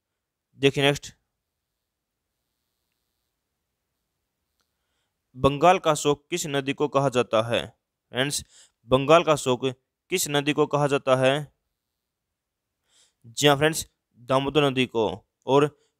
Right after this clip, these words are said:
कोसी नदी बिहार का शोक कहलाती है। क्या कहलाती है फ्रेंड्स? कोसी नदी बिहार का शोक कहलाती है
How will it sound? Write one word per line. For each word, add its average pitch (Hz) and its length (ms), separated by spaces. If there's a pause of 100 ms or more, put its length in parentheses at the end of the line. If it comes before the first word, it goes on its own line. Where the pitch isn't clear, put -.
(160)
कोसी 165 240
नदी 160 280 (600)
बिहार 143 320
का 151 100
शोक 151 220
कहलाती 123 440
है। 107 240
क्या - 340
कहलाती 135 200
है 127 40
फ्रेंड्स? 160 320 (380)
कोसी 143 220
नदी 151 360 (320)
बिहार 139 320
का 135 120
शोक 151 280
कहलाती 127 460
है 113 200